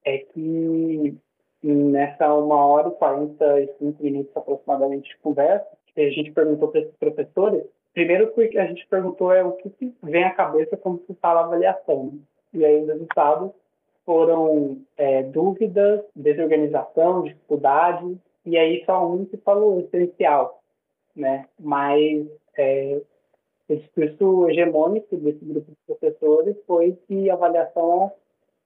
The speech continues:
vamos dizer assim, uma pedra no sapato, né? Um momento, assim, que, que eles têm bastante dificuldade, que eles têm bastante receio também. Eles estão conseguindo fazer aquilo que eles deveriam.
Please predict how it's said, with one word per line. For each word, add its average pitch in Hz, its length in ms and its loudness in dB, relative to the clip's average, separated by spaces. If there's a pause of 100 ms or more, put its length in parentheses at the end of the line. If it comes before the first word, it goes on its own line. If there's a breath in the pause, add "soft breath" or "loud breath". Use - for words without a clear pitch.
(260)
vamos 170 300 -2
dizer 170 200 0
assim, 170 120 -2
uma 151 180 0
pedra 151 240 2
no 170 160 -6
sapato, - 480 -2
né? 131 100 -16
Um 135 60 -10
momento, 143 440 -2
assim, 156 260 -2 (120)
que, 147 380 -2
que 147 80 -4
eles 139 140 -8
têm 147 120 0
bastante 147 460 -2
dificuldade, 160 800 -2 (140)
que 156 60 -10
eles 151 160 -10 (140)
têm 151 160 -6
bastante 147 540 -4
receio 143 480 -2
também. 123 340 -10 (680)
Eles 135 160 -2
estão 143 180 -4
conseguindo 156 560 -4
fazer 147 300 2
aquilo 151 300 -2
que - 120 -8
eles 147 140 0
deveriam. 143 500 0